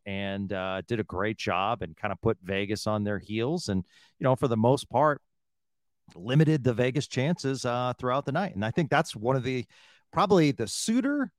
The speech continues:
the overtime would be factor number two. And the third factor that's my frustration is the uh, limited offense that Vegas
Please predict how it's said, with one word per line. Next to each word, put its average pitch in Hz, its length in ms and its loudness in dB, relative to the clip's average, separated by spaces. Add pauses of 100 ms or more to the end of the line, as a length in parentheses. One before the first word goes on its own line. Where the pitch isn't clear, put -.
(160)
the 135 240 -4
overtime 185 1000 4 (480)
would 131 160 -2
be 139 200 0
factor 156 420 0
number 135 360 -2
two. 180 480 0 (240)
And 127 140 -2
the 120 80 -2 (100)
third 175 240 2
factor 151 380 2
that's 139 240 0
my 139 100 2
frustration 127 880 -2
is 120 580 -2 (280)
the 110 480 -6 (1160)
uh, 95 560 -8 (680)
limited 185 600 6
offense 139 640 4
that 113 340 -6
Vegas 131 640 -6